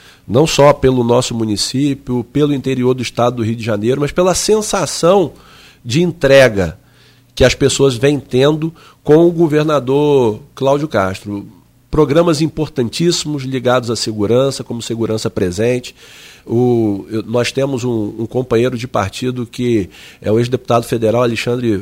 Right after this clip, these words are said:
Vale, que está à frente também da Secretaria de Estado de Educação, que vem fazendo um trabalho magnífico à frente da Secretaria de Estado de Educação do Estado do Rio de Janeiro. O, o R J para Todos, né? O cuidado com a população em situação de rua.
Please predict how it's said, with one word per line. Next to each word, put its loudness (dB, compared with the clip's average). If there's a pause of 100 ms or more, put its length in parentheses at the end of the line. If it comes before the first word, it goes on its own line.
Vale, 0
que -8
está -2
à -4
frente -4
também -4
da -4
Secretaria -2
de -8
Estado -4
de -4
Educação, -6
que -8
vem -4
fazendo -4
um -8
trabalho 2
magnífico -2 (500)
à -2
frente -4
da -4
Secretaria -2
de -6
Estado -2
de -2
Educação -6
do -10
Estado -6
do -4
Rio -6
de -10
Janeiro. 0 (360)
O, 2
o 0
R 2
J 0
para 0
Todos, 0
né? 2
O 0
cuidado 2
com -4
a 2
população 0
em 0
situação -4
de -10
rua. 0